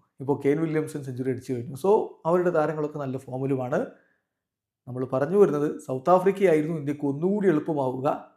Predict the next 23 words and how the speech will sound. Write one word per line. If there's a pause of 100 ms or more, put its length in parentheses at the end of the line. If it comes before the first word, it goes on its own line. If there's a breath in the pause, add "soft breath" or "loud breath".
(140)
ന്യൂസിലാൻഡ്
ഒരല്പം (140)
പാരയാണ്,
പണിയാണ്. (460 soft breath)
എന്നാൽ
പോലും (440)
ആധിപത്യം, (500)
അതിൽ
ഇപ്പോഴത്തെ
ഒരു
അഡ്വാൻറ്റേജിനെ
കണക്കെടുക്കുമ്പോൾ
ഇന്ത്യക്ക്
തന്നെയാണെന്ന്
പറയേണ്ടി
വരും.
പിന്നെ
നമുക്ക് (520 loud breath)
ഇരുപത്തഞ്ച്
വർഷത്തെ
ഒരു
കണക്ക്
വീട്ടാനുണ്ട്.